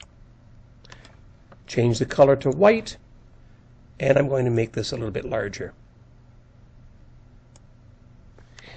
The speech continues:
Now the final step for this poster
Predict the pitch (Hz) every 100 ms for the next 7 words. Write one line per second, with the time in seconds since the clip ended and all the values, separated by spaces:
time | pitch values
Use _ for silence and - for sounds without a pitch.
0 | - - - - 220 196 208 202 220 -
1 | 190 180 - 175 165 175 - - - -
2 | - - 151 151 - 147